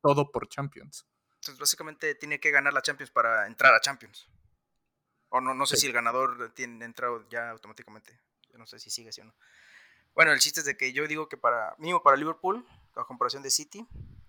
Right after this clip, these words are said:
Speaker 2: porque ni el Madrid, el Madrid ya tiene la liga definida, ya no tiene que pelear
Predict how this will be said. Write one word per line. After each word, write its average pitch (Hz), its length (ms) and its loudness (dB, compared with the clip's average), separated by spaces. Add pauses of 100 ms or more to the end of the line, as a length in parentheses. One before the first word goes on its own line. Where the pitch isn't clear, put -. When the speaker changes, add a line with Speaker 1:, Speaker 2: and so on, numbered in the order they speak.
(560)
Speaker 2:
porque 117 680 -6
ni 127 80 -10
el 127 60 -10
Madrid, 143 320 4
el 120 60 -2
Madrid 143 240 -2
ya 160 80 2
tiene 160 200 -2
la 139 80 8
liga 139 300 4
definida, 180 680 -6 (140)
ya 131 300 -4
no 135 120 -12
tiene 135 220 -8
que 139 100 -6
pelear 135 340 -6